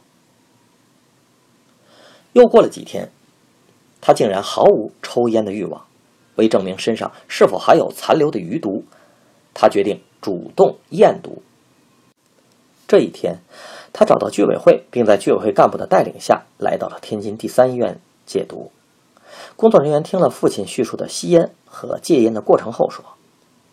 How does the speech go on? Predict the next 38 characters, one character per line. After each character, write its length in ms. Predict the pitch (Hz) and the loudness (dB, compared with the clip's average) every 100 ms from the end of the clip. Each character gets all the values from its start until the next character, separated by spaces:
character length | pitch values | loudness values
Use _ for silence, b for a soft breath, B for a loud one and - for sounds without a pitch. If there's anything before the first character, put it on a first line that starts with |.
| _ _ _ _ _ | _ _ _ _ _
：“老 160 | - - | -10 -8
先 180 | - 98 | -8 -8
生， 160 | 95 - B B B B - | -8 -10 B B B B 6
到 140 | 127 | 8
我 100 | 110 | 8
们 100 | 107 | 4
这 80 | 147 | 4
里 120 | 113 | 4
来 180 | 98 104 | 4 4
的 160 | - - - | 4 2 2
大 160 | 139 | 4
多 120 | 127 147 | 4 0
是 120 | - | -4
强 320 | - 117 113 | -8 -6 -2
制 100 | 220 | 2
来 240 | 117 - | 2 0
的， 80 | - - _ _ _ B B B | -14 -20 _ _ _ B B B
如 120 | 147 | 4
果 100 | 165 | 6
验 180 | 160 131 | 6 2
出 200 | - 160 | 0 0
您 120 | 147 | 4
有 140 | 180 | 4
烟 240 | 110 196 202 | 6 6 4
毒， 400 | - 170 202 - _ _ _ _ - | 2 4 2 0 _ _ _ _ -2
我 140 | 101 | 0
们 100 | 107 | 0
可 160 | - 104 | -2 -6
就 260 | 101 87 - _ _ _ - | -6 -8 -14 _ _ _ 2
不 100 | 113 | 2
能 180 | 101 | 2
放 200 | 107 107 | 4 4
您 120 | 95 110 | 4 -4
出 240 | - 135 | 0 2
去 100 | 120 | 4
了。” 200 | 95 - _ _ _ _ _ _ _ _ _ _ _ _ _ | 2 0 _ _ _ _ _ _ _ _ _ _ _ _ _
同 220 | - 113 | -8 -8
时 240 | 147 87 | -8 -12